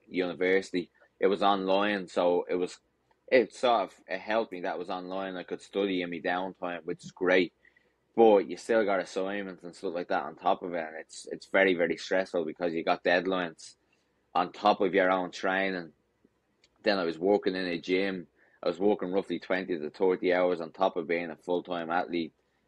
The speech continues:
and a, a college student. So without the family support especially, it's impossible. Now, I know in America,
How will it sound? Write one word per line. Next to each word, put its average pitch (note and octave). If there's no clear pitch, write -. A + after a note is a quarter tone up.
and E2+
a, D#2+
a D#2
college F2+
student. E2
So E2+
without A#2+
the A#2
family A#2
support A#2
especially, A2
it's A#2
impossible. G2
Now, F#2+
I G#2
know G2+
in F#2+
America, F#2